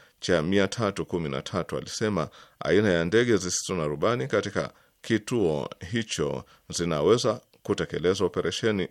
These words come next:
zenye taathira kubwa ili kuweza kulenga nguzo kuu na muhimu za adui kwenye mapigano.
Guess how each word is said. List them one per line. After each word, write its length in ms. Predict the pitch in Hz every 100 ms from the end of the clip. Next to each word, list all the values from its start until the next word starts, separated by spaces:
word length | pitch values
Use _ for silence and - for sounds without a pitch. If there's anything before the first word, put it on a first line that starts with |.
| _
zenye 320 | 95 95 87
taathira 420 | - 80 - -
kubwa 440 | - 123 110 92 - - - _
ili 200 | - -
kuweza 440 | - - 95 90 78
kulenga 680 | - 87 98 101 73 69 50 - _ -
nguzo 360 | 78 95 92 87
kuu 480 | - 143 131 95 78
na 180 | 95
muhimu 680 | 104 98 107 110 80 64 53 - _ _
za 360 | 85 82 78 -
adui 580 | 92 90 90 73 67 58 - _ _ _
kwenye 260 | - 95 78
mapigano. 640 | 69 67 - 69 67 60